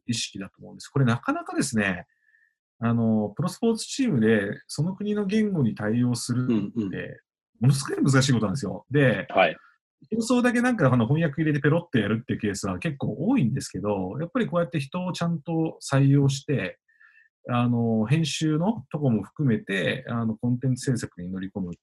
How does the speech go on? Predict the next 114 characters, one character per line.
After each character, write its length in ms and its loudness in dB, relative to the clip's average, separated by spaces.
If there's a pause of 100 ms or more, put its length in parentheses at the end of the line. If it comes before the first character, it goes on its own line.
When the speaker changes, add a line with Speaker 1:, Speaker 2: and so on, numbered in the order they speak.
Speaker 1:
て 80 -20
い 80 -18
う 40 -14
の 80 -12
は、 160 -2
も 120 0
う 40 -6
こ 80 -8
の 220 -2
チ 160 -4
ー 20 0
ム 80 2
の 80 0
意 160 -14
気 140 -2
込 80 4
み 120 4
と 60 2
い 80 6
う 60 2
か、 340 -4 (400)
Speaker 2:
う 20 0
ん。 40 0 (180)
Speaker 1:
や 60 -4
っ 20 -14
ぱ 80 0
り 60 2
そ 100 -4
の 80 2
グ 100 4
ロ 120 6
ー 20 0
バ 100 2
ル 140 2
マ 160 2
ー 20 2
ケ 100 0
ッ 40 -10 (120)
ト 120 -8
と 120 -16
か 160 -4
日 120 0
本 100 4
の 80 2
マ 140 2
ー 60 -2
ケ 80 -6
ッ 100 -10
ト 100 -10
に 60 -12
対 180 -14
す 220 -10
る、 420 -4
あ 80 -8
の、 240 -8 (260)
ま 120 -2
あ、 20 -2
意 60 2
識 220 -4
の 100 2
高 240 0
さ 120 -4
っ 60 -6
て 100 -8
い 20 -4
う 40 -4
の 100 -2
が、 220 -6 (240)
あ 80 -6
の、 180 -10 (120)
チ 100 -8
ャ 40 -10
チ 120 0
い 20 0
言 100 -4
葉 180 -4
に 60 -6
な 80 -2
っ 40 -6
ち 140 -2
ゃ 40 -2
い 20 0
ま 60 -4
す 60 -10
け 120 -8
ど、 280 -6 (140)
Speaker 2:
う 40 4
ん。 480 0
Speaker 1:
あ 40 -6
の、 80 -2
真 180 -2
剣 200 0
度 120 0
合 120 0
い 180 -4
と 120 4
長 240 4
さ、 120 -2
時 120 -6
間 100 2
の 80 2
長 180 0
さ 120 -4
っ 80 -16
て 100 -10
い 20 -6
う 40 -8
の 100 -8
を 140 -14
感 220 -2
じ 180 -4
ま 120 0
す 160 -10
ね。 320 -10